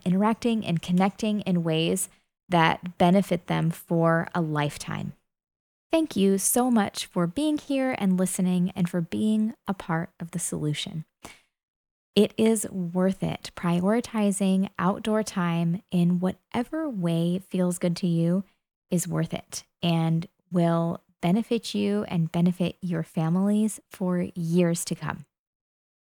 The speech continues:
I would love to hear from you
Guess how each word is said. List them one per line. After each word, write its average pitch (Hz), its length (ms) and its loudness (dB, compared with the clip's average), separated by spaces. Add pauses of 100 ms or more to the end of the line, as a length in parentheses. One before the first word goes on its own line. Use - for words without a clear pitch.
(220)
I 277 440 2
would 233 280 -2
love 202 640 0
to 196 120 -4
hear 180 340 -2
from 208 260 0
you 226 360 0